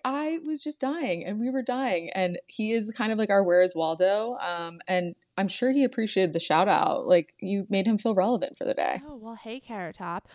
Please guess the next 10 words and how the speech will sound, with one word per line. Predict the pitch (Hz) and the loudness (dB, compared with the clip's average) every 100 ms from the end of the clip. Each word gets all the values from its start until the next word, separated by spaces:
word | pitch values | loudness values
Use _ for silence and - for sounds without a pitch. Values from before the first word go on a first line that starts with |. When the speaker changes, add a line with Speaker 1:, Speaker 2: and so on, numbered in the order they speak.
| - - | -20 -6
Speaker 2:
Wait, | 294 285 | -4 -2
that's | 240 - | -4 -4
so | - 226 | 0 0
funny | 214 - 226 220 196 | 0 -2 0 0 -2
that | 180 117 | -2 0
out | 196 | 0
of | 196 - | -2 -2
all | 196 196 196 196 | 2 4 4 2
the | 208 | -2
sightings, | - 185 190 208 233 269 | -2 -2 -2 -2 -2 -4